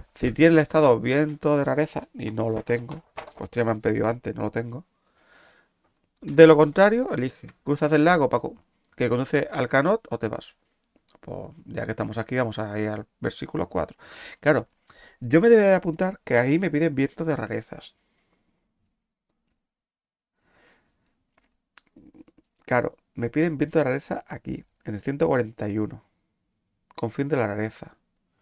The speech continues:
Vale, espero acordarme. Versículo cuatro.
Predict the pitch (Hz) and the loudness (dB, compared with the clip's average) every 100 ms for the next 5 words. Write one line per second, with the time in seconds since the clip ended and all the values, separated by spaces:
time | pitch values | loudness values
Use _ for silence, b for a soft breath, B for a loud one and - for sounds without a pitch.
0 | b b b b b b b b b _ | b b b b b b b b b _
1 | - _ - 131 113 - - - 107 b | -20 _ -12 -2 -2 -2 -12 -18 -18 b
2 | b - 113 101 95 87 - - _ _ | b -6 -4 -4 -8 -10 -12 -18 _ _
3 | _ _ _ _ _ _ _ _ - 135 | _ _ _ _ _ _ _ _ -6 -2
4 | 120 143 123 98 85 - | 0 -2 -4 -6 -8 -16